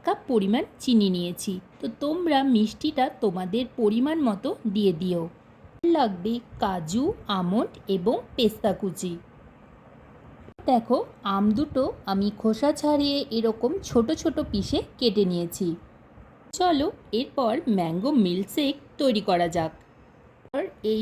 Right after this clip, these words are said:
মিক্সচার মধ্যে আমি এক কাপ পরিমাণ দুধটা ঢেলে দেব।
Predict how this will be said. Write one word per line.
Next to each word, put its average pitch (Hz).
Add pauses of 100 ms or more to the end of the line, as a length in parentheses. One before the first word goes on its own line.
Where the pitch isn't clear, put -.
(120)
মিক্সচার - (100)
মধ্যে 214 (120)
আমি 214 (220)
এক 208 (100)
কাপ 359 (120)
পরিমাণ 202 (120)
দুধটা 190 (260)
ঢেলে 196
দেব। 170